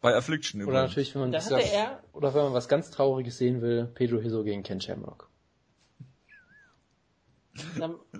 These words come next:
Speaker 1: <laughs> Ja.
Speaker 3: und dann macht
Speaker 1: Gut.
Speaker 3: der Pedro Hizo den Retirement-Kampf mit Fedor Emelianenko ab.
Speaker 1: Ja,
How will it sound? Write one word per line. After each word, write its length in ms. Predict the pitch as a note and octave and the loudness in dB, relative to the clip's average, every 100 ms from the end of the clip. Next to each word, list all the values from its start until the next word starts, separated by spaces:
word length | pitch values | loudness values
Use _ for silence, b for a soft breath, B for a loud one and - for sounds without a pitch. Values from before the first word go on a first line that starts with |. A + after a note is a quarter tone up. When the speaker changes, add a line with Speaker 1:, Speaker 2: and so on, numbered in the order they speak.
| B2+ | -12
Speaker 1:
<laughs> 360 | - _ - B2+ | -12 _ -10 -2
Ja. 220 | G#2 B2 - _ _ _ _ _ _ _ b b b - | -2 -2 -14 _ _ _ _ _ _ _ b b b -6
Speaker 3:
und 80 | |
dann 100 | D#3 | -4
macht 140 | E3 F#3 | 0 0
Speaker 1:
Gut. 160 | F#3 | 0
Speaker 3:
der 80 | F#3+ | -6
Pedro 300 | F#3+ G3+ F#3 | 0 0 4
Hizo 200 | F3+ F#3 | 2 0
den 300 | G3 F3+ F3+ | 2 2 2
Retirement-Kampf 720 | E3+ D#3+ D3+ D#3+ F#3 - F3 - | -4 0 2 2 -2 -6 -10 -10
mit 120 | G3 | -12
Fedor 300 | - D3 D#3 | -6 -4 -2
Emelianenko 440 | F#3 G3 F3+ D3 | -2 0 -2 -4
ab. 220 | D3+ D3 _ _ _ _ _ _ _ _ _ _ _ _ _ - - | -6 -12 _ _ _ _ _ _ _ _ _ _ _ _ _ -16 -6
Speaker 1:
Ja, 180 | F#2 | -6